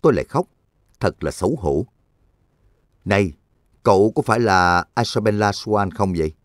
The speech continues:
Một giọng nam cất lên. Tôi ngước mặt lên và nhận ra một chàng trai có gương mặt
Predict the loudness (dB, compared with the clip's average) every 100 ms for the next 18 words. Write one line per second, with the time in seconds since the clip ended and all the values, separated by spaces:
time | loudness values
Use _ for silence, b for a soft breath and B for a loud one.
0 | _ _ _ _ _ _ _ _ _ _
1 | -10 -2 0 2 0 0 -2 -2 -4 -6
2 | -8 -2 0 -2 -6 _ _ _ _ _
3 | _ 0 2 2 0 -4 0 2 2 0
4 | 0 0 -2 -2 -4 -4 -2 -2 -2 -4
5 | -2 -2 -2 -4 -4 -4